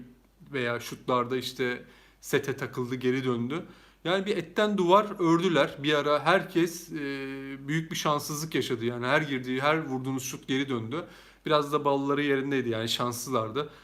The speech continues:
öyle söyleyeyim. Ama, e, bizim en büyük bence eksikliğimiz, biz hala kanatlardan doğru düzgün gidip de çizgiden orta yapamıyoruz. Yani çizgi oyuncusu dediğimiz oyunculara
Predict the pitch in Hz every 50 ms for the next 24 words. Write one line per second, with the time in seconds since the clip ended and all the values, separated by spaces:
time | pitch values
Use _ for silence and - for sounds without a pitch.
0 | - _ _ 139 131 127 127 123 127 - 127 113 120 139 175 196 196 - - -
1 | - _ - 160 156 156 143 151 170 175 - 175 151 135 131 127 127 127 127 123
2 | 123 123 123 123 123 123 127 127 127 135 135 131 131 127 - - - - 151 147
3 | 151 160 160 170 170 196 202 202 - - 175 180 165 143 139 131 135 - 135 127
4 | 127 127 123 127 127 123 - - - 120 - - 127 131 151 160 156 147 147 143
5 | 147 147 147 143 135 139 143 143 156 135 131 131 135 135 131 123 131 143 147 139
6 | 135 135 139 143 135 131 123 117 123 131 156 160 156 147 131 131 - - - -
7 | 127 131 156 - - - - - - _ _ - - 156 135 127 135 135 127 143
8 | 151 147 135 131 131 - 147 139 131 135 147 139 127 117 110 110 127 123 120 117
9 | - 147 131 135 143 151 139 131 131 123 127 - 135 131 127 127 135 135 143 139
10 | 139 127 127 123 123 127 123 131 135 151 160 160